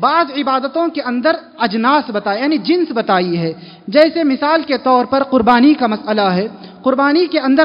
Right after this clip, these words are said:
آپ صلی اللہ علیہ وسلم نے بتا دیا ہے کہ قربانی کس جنس سے کرنی ہے، یعنی جانور کی کس جنس سے قربانی کی جائے گی اللہ تبارک و تعالیٰ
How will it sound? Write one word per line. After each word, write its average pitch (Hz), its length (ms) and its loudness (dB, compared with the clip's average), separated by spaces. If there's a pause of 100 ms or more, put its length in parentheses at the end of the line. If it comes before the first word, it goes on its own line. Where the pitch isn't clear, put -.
آپ 330 280 0
صلی 294 120 -2
اللہ 277 380 0
علیہ 262 280 2
وسلم 247 420 0
نے 262 100 0
بتا 254 340 -2
دیا 254 260 2
ہے 269 120 2 (300)
کہ 294 140 -4
قربانی 311 500 2 (160)
کس 349 200 -2
جنس 330 360 -2
سے 330 120 -2
کرنی 240 380 -2
ہے، 208 100 -2
یعنی 285 240 0 (300)
جانور 311 440 4
کی 330 160 0
کس 277 220 -2
جنس 311 240 2
سے 302 140 0 (100)
قربانی 285 420 4
کی 294 200 0
جائے 269 260 2
گی 269 180 0
اللہ 247 300 0
تبارک 240 340 0
و 226 40 -8
تعالیٰ 233 320 -2